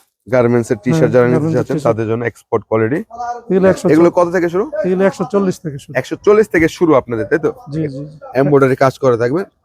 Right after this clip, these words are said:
Speaker 1: এবং
Speaker 2: এগুলো
Speaker 1: ডিজাইন
Speaker 2: একশো,
Speaker 1: করা থাকবে।
Speaker 2: একশো চল্লিশ থেকে শুরু।
Speaker 1: একশো চল্লিশ টাকা থেকে শুরু পেয়ে যাচ্ছে,
Speaker 2: জি, জি,
Speaker 1: প্রিন্টার
Speaker 2: জি।
Speaker 1: আর কি, তাই তো?
Speaker 2: জি, জি।
Speaker 1: একশো চল্লিশ থেকে শুরু আপনাদের এগুলো। এই দেখেন, একটা কালার, কালার ডিজাইন থাকবে, তাই তো?
Speaker 2: হ্যাঁ, হ্যাঁ।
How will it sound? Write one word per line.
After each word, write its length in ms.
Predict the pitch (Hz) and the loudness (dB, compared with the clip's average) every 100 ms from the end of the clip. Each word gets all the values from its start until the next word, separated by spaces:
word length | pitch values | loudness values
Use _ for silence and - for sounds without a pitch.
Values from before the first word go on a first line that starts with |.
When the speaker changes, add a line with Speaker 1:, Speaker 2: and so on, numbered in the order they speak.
| _ - _ _ | _ -20 _ _
Speaker 1:
এবং 100 | 101 | -2
Speaker 2:
এগুলো 140 | 170 180 | 2 2
Speaker 1:
ডিজাইন 220 | 151 131 | 4 2
Speaker 2:
একশো, 100 | 123 | 4
Speaker 1:
করা 100 | 120 | 2
থাকবে। 180 | 110 120 | 2 2
Speaker 2:
একশো 140 | 135 165 | 0 0
চল্লিশ 320 | 196 190 180 | -2 0 -2
থেকে 240 | - 151 | -6 -10
শুরু। 200 | - 165 175 _ | -12 -20 -20 _
Speaker 1:
একশো 180 | _ - | _ -12
চল্লিশ 280 | - 131 127 | -2 0 0
টাকা 180 | 135 117 | 2 0
থেকে 180 | 107 110 | 0 -4
শুরু 220 | - 117 | -2 -4
পেয়ে 140 | 110 110 | -2 -2
যাচ্ছে, 140 | 123 | -2
Speaker 2:
জি, 40 | 151 | 0
জি, 60 | |
Speaker 1:
প্রিন্টার 300 | 151 151 151 | 2 4 4
Speaker 2:
জি। 60 | 120 | 2
Speaker 1:
আর 80 | - | 0
কি, 100 | 107 | -4
তাই 140 | 127 | -8
তো? 80 | 139 | -8
Speaker 2:
জি, 60 | - | -12
জি। 680 | _ - 110 - _ - 117 | _ -20 -20 -20 _ -6 -4
Speaker 1:
একশো 200 | 156 151 | -2 -2
চল্লিশ 300 | 143 165 175 | 2 2 2
থেকে 200 | 160 147 | -4 -4
শুরু 240 | - 143 107 _ _ _ - | -2 -4 -4 _ _ _ -16
আপনাদের 300 | - 120 107 | -4 -2 0
এগুলো। 200 | 104 98 - - - _ _ _ _ - | 0 -4 -12 -18 -20 _ _ _ _ -4
এই 200 | 107 104 | -2 0
দেখেন, 300 | 104 104 120 98 _ _ _ _ | -2 -4 -8 -10 _ _ _ _
একটা 180 | _ 104 | _ -8
কালার, 300 | - 110 123 | -2 0 0
কালার 280 | - 143 147 | 2 2 4
ডিজাইন 220 | 147 147 135 | 2 2 0
থাকবে, 200 | 127 117 | -2 0
তাই 100 | 160 | 2
তো? 40 | |
Speaker 2:
হ্যাঁ, 160 | 180 143 | 2 0
হ্যাঁ। 160 | 156 | -4